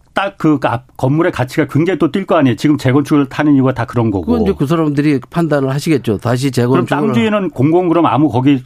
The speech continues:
Speaker 1: 손 대지 않겠다는 거예요?
Speaker 2: 공공은 계속 토지 임대료만
Speaker 1: 예.
Speaker 2: 받으면 되니까. 대-, 재건축을 하기 전이나
Speaker 1: 예.
Speaker 2: 한 후에나
Speaker 1: 예.
Speaker 2: 계속 토지 임대료를 받지 않습니까?
Speaker 1: 예.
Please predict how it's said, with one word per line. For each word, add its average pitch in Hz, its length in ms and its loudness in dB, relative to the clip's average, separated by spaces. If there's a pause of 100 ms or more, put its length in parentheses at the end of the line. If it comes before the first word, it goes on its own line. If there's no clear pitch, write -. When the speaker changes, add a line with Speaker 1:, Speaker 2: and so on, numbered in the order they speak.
Speaker 1:
손 175 420 -4
대지 127 180 0
않겠다는 101 400 -2
거예요? 214 140 2
Speaker 2:
공공은 240 280 0
계속 156 360 -2
토지 196 280 0
임대료만 151 480 0
Speaker 1:
예. - 20 -12
Speaker 2:
받으면 131 320 0
되니까. 123 420 -2 (640)
대-, 85 160 -8
재건축을 147 500 0
하기 151 240 -2
전이나 123 460 0 (100)
Speaker 1:
예. 92 200 -2
Speaker 2:
한 156 220 -4
후에나 151 480 -2 (180)
Speaker 1:
예. 90 280 -4
Speaker 2:
계속 190 300 -4
토지 185 240 -2
임대료를 156 360 -2
받지 127 280 -4
않습니까? 131 560 -2
Speaker 1:
예. 85 320 -4